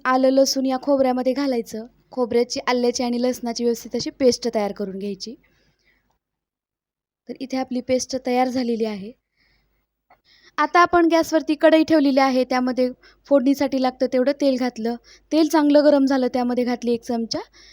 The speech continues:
मोहरी. मोहरी तडतडली की त्यामध्ये घातले एक चमचा जिरे. आपण जो कांदा आणि टोमॅटो परतून घेतला होता त्याची व्यवस्थित अशी पेस्ट तयार करून घेतली थंड झाल्यावरती, तीच पेस्ट आपण या फोडणीमध्ये घालायची आणि व्यवस्थित तेल सुटेपर्यंत परतून घ्यायची.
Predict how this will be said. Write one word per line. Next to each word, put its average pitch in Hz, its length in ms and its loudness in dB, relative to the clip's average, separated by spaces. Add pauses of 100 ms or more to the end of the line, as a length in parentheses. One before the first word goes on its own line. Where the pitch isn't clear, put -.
(240)
मोहरी. 240 360 2 (180)
मोहरी 233 340 -2
तडतडली 254 380 0
की 269 120 -8
त्यामध्ये 240 380 -4
घातले 226 240 -6
एक 214 100 -10
चमचा 226 380 -10
जिरे. 190 260 -4 (220)
आपण 285 240 -2
जो 302 100 0
कांदा 269 400 0
आणि 269 240 0
टोमॅटो 262 380 -2
परतून 262 400 -2
घेतला 254 280 -2
होता 240 180 -4
त्याची 233 280 -4
व्यवस्थित 247 340 -2
अशी 247 160 -4
पेस्ट 254 360 -2
तयार 240 180 -2
करून 240 220 -4
घेतली 240 320 -4
थंड 214 180 -6
झाल्यावरती, 202 540 -8 (540)
तीच 285 200 0
पेस्ट 285 280 -2
आपण 254 220 -2
या 254 160 -4 (560)
फोडणीमध्ये 247 480 2
घालायची 233 480 -2 (360)
आणि 233 140 -2
व्यवस्थित 254 400 2 (100)
तेल 294 160 2
सुटेपर्यंत 285 580 -2 (260)
परतून 240 320 -2
घ्यायची. 214 380 -6